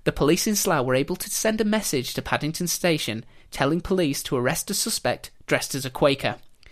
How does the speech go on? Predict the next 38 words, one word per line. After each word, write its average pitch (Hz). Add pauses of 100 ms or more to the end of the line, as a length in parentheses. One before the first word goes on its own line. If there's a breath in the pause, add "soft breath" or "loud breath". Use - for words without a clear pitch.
(340 soft breath)
which 160
they 143
had -
to -
spell 127 (200 soft breath)
K 214
W 139
A 131
K 127
E 156
R, 185 (440 soft breath)
as 156
the 139
telegraph 196
system 156 (280)
did 165
not 190
include 156
the 143
letter 131
Q. 120
<laughs> - (2000 loud breath)
And 185
it -
actually 185
took -
them 147 (200 soft breath)
more 175
than 202
a -
few 196
seconds 175
to 165
work 147
out 127
what 131
they 147
meant. 147